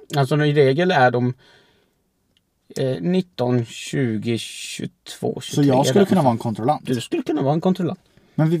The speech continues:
Speaker 2: vem, vem jobbar
Speaker 1: Men
Speaker 2: som
Speaker 1: ditt
Speaker 2: kontrollant?
Speaker 1: problem, om du hamnar utan mig, är ju att jag känner dig.
Speaker 2: Ja, det är sant.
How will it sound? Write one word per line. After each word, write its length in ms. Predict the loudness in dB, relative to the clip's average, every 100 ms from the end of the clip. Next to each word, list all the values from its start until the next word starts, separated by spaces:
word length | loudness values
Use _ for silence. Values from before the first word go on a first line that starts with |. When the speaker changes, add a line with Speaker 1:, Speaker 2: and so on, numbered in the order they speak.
| 4
Speaker 2:
vem, 260 | 4 4 4
vem 180 | 4
jobbar 200 | 6 6
Speaker 1:
Men 120 | 6 6
Speaker 2:
som 100 | 4
Speaker 1:
ditt 100 | 4
Speaker 2:
kontrollant? 140 | 6
Speaker 1:
problem, 500 | 6 6 6 6 4 0
om 160 | 0
du 120 | 4
hamnar 240 | 4 4 2
utan 200 | 0 0
mig, 180 | 0 0
är 160 | 2
ju 60 | 4
att 140 | 2
jag 100 | -2
känner 380 | -6 -6 -6 -8
dig. 180 | -10 -12 _ _ _ _ _ _ _ _ _ _ _ _ _ _ _ _ _ _ _ _ _ _
Speaker 2:
Ja, 60 | 0
det 60 | 2
är 20 |
sant. 220 | 2 -2